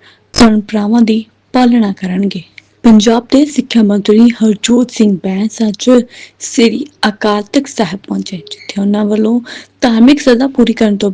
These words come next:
ਬਾਅਦ ਮੱਥਾ ਟੇਕਿਆ ਗਿਆ। ਦੱਸਦੇ ਕਿ ਇਸ ਮੌਕੇ ਤੇ ਉਹਨਾਂ ਨੇ ਗਿਆਰਾਂ ਸੌ ਰੁਪਏ ਦੀ ਕੜਾਹ ਪ੍ਰਸ਼ਾਦ ਦੇਗ ਵੀ ਭੇਂਟ ਕੀਤੀ।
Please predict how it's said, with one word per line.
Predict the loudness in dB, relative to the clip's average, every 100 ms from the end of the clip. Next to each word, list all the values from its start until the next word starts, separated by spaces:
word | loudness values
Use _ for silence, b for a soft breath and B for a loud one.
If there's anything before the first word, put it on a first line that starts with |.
| -2
ਬਾਅਦ | -2 -2 -4 -4 -6 b b _ 0
ਮੱਥਾ | 0 -2 -4 -4
ਟੇਕਿਆ | -6 -10 -10
ਗਿਆ। | -8 -12 _ -6
ਦੱਸਦੇ | -2 -2 -2
ਕਿ | -2
ਇਸ | 0 0
ਮੌਕੇ | -2 0 -2
ਤੇ | 2
ਉਹਨਾਂ | 4 4
ਨੇ | 4 2 -2 B B B 0
ਗਿਆਰਾਂ | 2 2
ਸੌ | 0 -2
ਰੁਪਏ | -2 2 2 2
ਦੀ | 0 0 0 -2 B B B B -8
ਕੜਾਹ | -4 -2 -2
ਪ੍ਰਸ਼ਾਦ | -2 0 -2 -4 -4
ਦੇਗ | 0 0 -2 -4
ਵੀ | -4 -6 _ -2
ਭੇਂਟ | -2 -2 -6
ਕੀਤੀ। | -8 -6